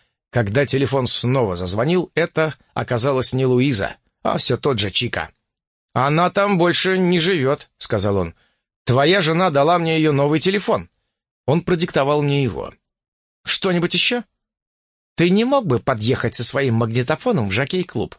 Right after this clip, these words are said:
на Портман-сквер завтра, во второй половине дня, скажем, часа в четыре?» «Так же, как в прошлый раз?» «Нет», — сказал я, — «культурно, с главного входа». Луиза, к моему облегчению, ответила на звонок. Когда я объяснил ей, что к чему,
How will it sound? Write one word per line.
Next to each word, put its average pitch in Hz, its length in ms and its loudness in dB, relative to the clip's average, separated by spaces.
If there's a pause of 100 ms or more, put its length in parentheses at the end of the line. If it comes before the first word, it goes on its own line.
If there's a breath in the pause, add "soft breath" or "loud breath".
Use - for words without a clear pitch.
на 147 120 -2
Портман-сквер 120 800 -4
завтра, 117 500 -4 (320)
во 190 120 0
второй 180 320 0
половине 156 360 0
дня, 123 200 -2
скажем, 139 340 -2
часа 147 380 0
в - 60 -8
четыре?» 98 400 -4 (920)
«Так 113 220 0
же, 110 140 0
как 113 200 -4
в - 100 -16
прошлый 127 320 0
раз?» 220 280 -2 (640)
«Нет», — 139 580 0 (140)
сказал 110 360 0
я, — 104 160 2
«культурно, 160 840 0
с 95 120 -2
главного 120 520 0
входа». 80 440 -4 (640)
Луиза, 180 540 2
к - 60 -10
моему 165 280 0
облегчению, 147 800 0
ответила 113 680 -2
на 107 80 0
звонок. 110 460 -4 (440 soft breath)
Когда 123 280 0
я 139 280 2
объяснил 135 720 -2
ей, 104 180 -2
что 123 220 0
к - 40 -10
чему, 180 360 0